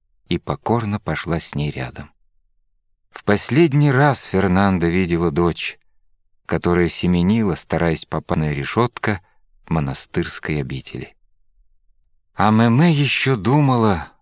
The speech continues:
о Маурисио Вавилонье, о его запахе машинного масла и его окружении из жёлтых бабочек, и не перестанет думать о нём каждый божий день до того далёкого осеннего рассвета,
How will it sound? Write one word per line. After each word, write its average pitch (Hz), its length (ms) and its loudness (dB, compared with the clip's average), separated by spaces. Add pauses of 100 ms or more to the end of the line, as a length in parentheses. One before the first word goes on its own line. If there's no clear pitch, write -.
о 90 100 -2
Маурисио 92 640 0
Вавилонье, 80 720 -2 (640)
о - 100 -2
его 92 240 4
запахе 98 540 -2
машинного 87 600 0
масла 92 540 -2 (600)
и 87 80 -2
его 92 280 4
окружении 95 840 2
из 82 200 -6
жёлтых 85 560 -2
бабочек, 95 760 -4 (680)
и 85 140 0
не 104 160 4
перестанет 95 880 -2
думать 78 360 0
о 80 80 0
нём 98 340 0 (380)
каждый 104 500 -2
божий 85 400 0
день 76 420 -2 (640)
до - 120 -6
того 87 260 2
далёкого 82 640 0
осеннего 73 580 -2
рассвета, 87 640 -4